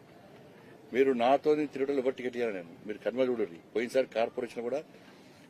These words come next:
నా కోసం నా చుట్టూ తిరగడం ఎవరు టికెట్ ఇవ్వలే. పోస్ట్ కూడా చెప్తా, క్లియర్ చెప్తా. నా బండి సంజయ్తో రోజు వచ్చి మా ఇంట్లో కూర్చొని, నా ఆఫీస్లో కూర్చొని, "బా నువ్వు ఆ హీరో అన్నా, జై సంజయ్ అన్నా"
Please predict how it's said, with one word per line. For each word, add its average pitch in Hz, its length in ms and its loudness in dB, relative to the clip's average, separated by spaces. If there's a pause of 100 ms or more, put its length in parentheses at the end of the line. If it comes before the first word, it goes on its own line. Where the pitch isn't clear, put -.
(120)
నా 113 160 2
కోసం 131 460 -2
నా 123 100 -2 (100)
చుట్టూ 131 220 -6
తిరగడం 123 260 -4
ఎవరు 120 180 0
టికెట్ 107 260 -6
ఇవ్వలే. 80 220 -8 (1600)
పోస్ట్ 202 200 10
కూడా 165 140 8
చెప్తా, 151 240 6
క్లియర్ 175 200 2
చెప్తా. 107 260 2 (420)
నా 156 300 8
బండి 135 280 6
సంజయ్తో 147 360 4
రోజు 143 220 10
వచ్చి 139 360 2 (440)
మా 131 100 8
ఇంట్లో 135 180 6
కూర్చొని, 131 500 2 (280)
నా 123 60 4
ఆఫీస్లో 131 380 8
కూర్చొని, 127 440 2 (340)
"బా 135 100 12
నువ్వు 113 240 6
ఆ 113 40 12
హీరో 123 300 8
అన్నా, 127 280 6 (380)
జై 170 120 10
సంజయ్ 131 320 6
అన్నా" 123 300 6